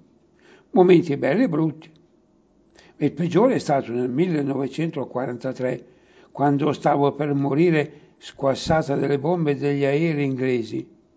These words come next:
Ma eccomi ancora qui, magari un po' rabberciata, però decisamente in forma. Per non parlare dell'incendio durante la rivolta contro gli spagnoli nel millecinquecentoventisei.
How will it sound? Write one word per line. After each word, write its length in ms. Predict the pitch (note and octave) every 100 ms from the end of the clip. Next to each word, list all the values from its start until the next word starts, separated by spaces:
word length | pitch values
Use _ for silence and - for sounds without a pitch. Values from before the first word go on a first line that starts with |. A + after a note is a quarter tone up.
| _ _ -
Ma 180 | E3+ G4+
eccomi 320 | - B3+ B3
ancora 320 | F3+ D#3+ C#3+
qui, 200 | - - - _ _ _ _ _ _ _ -
magari 380 | D3+ A3+ G#4+
un 100 | D#4+
po' 160 | - D#3
rabberciata, 1120 | D#3 D#3 C#3 C#3+ C3+ - B2 A2+ B2+ C3+ -
però 560 | - A3+ F#3 E3+ E3 - _ _ _ _ _ -
decisamente 720 | G#2+ - E3+ D#3 C#3 - C#3+
in 80 |
forma. 500 | - B2 A#2 A#2+ C#3 E3 _ _ _ _ _ _ _ _ _
Per 180 | D#3+ F3
non 200 | G3+ F#3
parlare 440 | G3+ G3+ G3 F#3+
dell'incendio 760 | G3 F#3 F3+ F3 F3+ F#3 E3+ G3
durante 440 | F3+ D3 D3+ C#3+
la 100 | D#3+
rivolta 420 | F#3+ C#3+ D#3+ D#3+
contro 360 | D#3+ D3+ C3+ C#3+
gli 100 | C#3
spagnoli 560 | - D#3+ G#3+ F#3 D3+
nel 180 | D3 G3
millecinquecentoventisei. 2250 | G3 E3 D3+ D#3 - - - _ _ - A3 F#3+ - E3 D3+ D#3 D3 D3+ - D3 C#3+ D#3 -